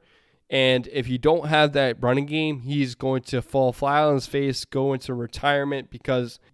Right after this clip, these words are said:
he's gonna become one-dimensional. And that offensive line,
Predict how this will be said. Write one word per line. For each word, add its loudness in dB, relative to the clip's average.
he's -2
gonna 4
become -4
one-dimensional. -4
And -2
that 4
offensive 0
line, -2